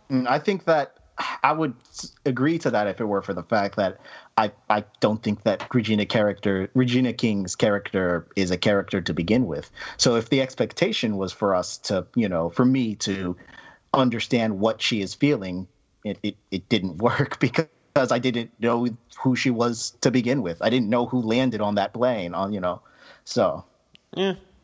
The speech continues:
Speaker 2: What about the, what about the very end, Elijah? I heard it deviates from the book a little bit in that respect, where he's, he's still in jail, but it seems like in a way they're keeping the family unit together.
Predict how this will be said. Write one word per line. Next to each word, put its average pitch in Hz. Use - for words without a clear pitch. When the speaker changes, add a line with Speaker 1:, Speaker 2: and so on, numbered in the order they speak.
Speaker 2:
What 156
about 180
the, 156
what 190
about 226
the 190
very 127
end, 110
Elijah? 110
I 123
heard 180
it 127
deviates 135
from 131
the 117
book 117
a 117
little 117
bit 104
in 113
that 110
respect, 107
where 107
he's, 104
he's 120
still 135
in 127
jail, 120
but 120
it 107
seems 120
like 117
in 117
a 117
way 117
they're 113
keeping 120
the 107
family 117
unit 110
together. 104